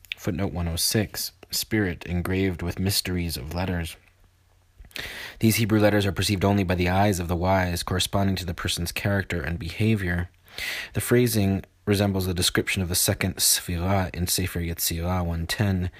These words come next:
"Spirit from spirit he engraved and carved in it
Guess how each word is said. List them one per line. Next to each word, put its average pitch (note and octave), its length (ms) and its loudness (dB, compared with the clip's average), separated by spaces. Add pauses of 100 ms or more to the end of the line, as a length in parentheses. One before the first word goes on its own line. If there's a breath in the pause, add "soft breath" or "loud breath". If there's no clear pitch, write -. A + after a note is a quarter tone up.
(300 loud breath)
"Spirit - 680 2
from F2+ 240 -2
spirit G2 560 0
he F#2 180 0
engraved F2+ 540 0
and F2+ 220 -2
carved G#2 360 0
in F2 200 -2
it E2 260 -6